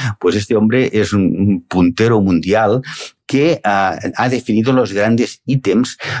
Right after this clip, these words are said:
es decir, los grandes sellos distintivos de los mecanismos de envejecimiento, ¿no? Y, y los citaremos, ah, un momentín, mm, para, para, para que sepáis cuáles son.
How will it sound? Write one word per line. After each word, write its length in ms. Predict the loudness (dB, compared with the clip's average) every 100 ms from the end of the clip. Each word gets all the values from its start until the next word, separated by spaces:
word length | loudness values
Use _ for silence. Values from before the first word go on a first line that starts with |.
| -4
es 80 | -2
decir, 320 | 0 0 2
los 160 | 0
grandes 380 | 0 0 0 -2
sellos 460 | -4 0 2 2 0
distintivos 880 | -4 -6 -4 -2 -2 -2 0 2 2
de 60 |
los 180 | -2 -2
mecanismos 560 | -4 -4 -2 -2 -2 0
de 60 |
envejecimiento, 880 | 0 0 -4 -6 -4 -2 -4 -6 -10 -12 -8 -6
¿no? 340 | -2 0 0 -2
Y, 1000 | -6 -6 -6 -8 -10 -8 -8 -8 -4 -2
y 60 | -2
los 240 | -2 -2 -2
citaremos, 580 | -4 -2 0 -2 -2
ah, 220 | -8 -6 -2
un 120 | 0
momentín, 600 | 0 -2 -2 0 2 0 -6 -14 -2
mm, 260 | 0 0
para, 300 | 0 0 0
para, 340 | -2 -2 -2 -4
para 280 | -4 -4
que 300 | -4 -2 -2 -4
sepáis 540 | -8 -4 -2 -2 -2
cuáles 300 | -4 -4 -4
son. 280 | -6 -6